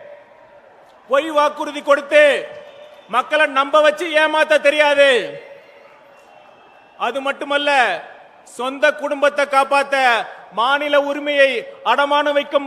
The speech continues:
சுயநலம் அவருக்கு தெரியாது. இந்த மோசமான அரசியல் எங்க தலைவருக்கு சத்தியமா தெரியாது, தெரிய வேண்டிய அவசியமும் இல்ல. மக்களுக்கு உண்மையா நல்லது பண்ணுங்கிற எண்ணம் இருக்குல்ல, அந்த அரசியல் மட்டும்தான் தெரியும். அதை தான் செய்ய போறாரு.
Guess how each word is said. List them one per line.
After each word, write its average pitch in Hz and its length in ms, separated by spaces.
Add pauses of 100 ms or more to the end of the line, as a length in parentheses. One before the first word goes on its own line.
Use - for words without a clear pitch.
(120)
சுயநலம் 311 460
அவருக்கு 294 360
தெரியாது. 277 400 (1300)
இந்த 262 160 (140)
மோசமான 285 480 (120)
அரசியல் 285 400
எங்க 269 120 (100)
தலைவருக்கு 294 480
சத்தியமா 302 360 (120)
தெரியாது, 285 400 (420)
தெரிய 302 240
வேண்டிய 285 280
அவசியமும் 302 420
இல்ல. 302 140 (1500)
மக்களுக்கு 269 440 (100)
உண்மையா 277 300 (140)
நல்லது 285 240 (100)
பண்ணுங்கிற 269 480
எண்ணம் 294 180
இருக்குல்ல, 269 320 (800)
அந்த 254 220 (120)
அரசியல் 277 380
மட்டும்தான் 262 420
தெரியும். 254 320 (420)
அதை 254 220
தான் 262 200
செய்ய 262 140 (100)
போறாரு. 233 360